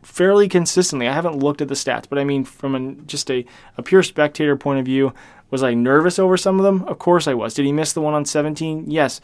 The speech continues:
but we're talking about the, one of the last groups in the tournament. The green is getting firm. Hit a, a long putt, a little bit further past, outside of that comfort zone, and he missed it.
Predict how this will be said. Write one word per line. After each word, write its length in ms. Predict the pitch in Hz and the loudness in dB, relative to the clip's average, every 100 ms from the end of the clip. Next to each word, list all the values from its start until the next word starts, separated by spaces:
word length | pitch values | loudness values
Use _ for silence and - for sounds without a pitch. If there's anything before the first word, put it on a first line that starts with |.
| - - _ | -20 -20 _
but 240 | 143 143 | -2 -2
we're 100 | 160 | -4
talking 200 | 160 160 | -4 -4
about 60 | 151 | -4
the, 60 | 151 | -4
one 160 | 147 | -2
of 40 | 143 | -2
the 80 | |
last 320 | 123 131 151 - | 0 2 0 -2
groups 200 | 165 165 | -4 -4
in 40 | |
the 40 | |
tournament. 420 | 151 131 131 - - | -6 -6 -6 -8 -14
The 80 | |
green 300 | 117 123 143 | -8 -4 -2
is 100 | 156 | -2
getting 240 | 147 143 139 | 0 -2 -2
firm. 460 | - 113 117 120 - _ - - | -6 -2 0 -2 -6 _ -20 -4
Hit 160 | 147 | 0
a, 20 | |
a 320 | 131 123 - 123 | 0 0 -8 -8
long 460 | 117 131 160 180 | -4 2 4 4
putt, 320 | - 156 226 | 2 0 0
a 420 | - _ _ _ 131 | -4 _ _ _ -2
little 160 | 151 | 0
bit 140 | 175 - | -2 -2
further 340 | 170 170 160 | 0 0 0
past, 380 | 147 147 151 - | 2 4 2 2
outside 400 | 151 151 160 156 | -2 0 0 2
of 40 | |
that 140 | 147 147 | 0 0
comfort 320 | 139 135 131 | -4 -4 -4
zone, 300 | 135 131 127 - - _ | -4 -4 -6 -16 -20 _
and 80 | 127 | -4
he 80 | 127 | -2
missed 300 | 123 117 - | -2 -4 -10
it. 160 | - | -14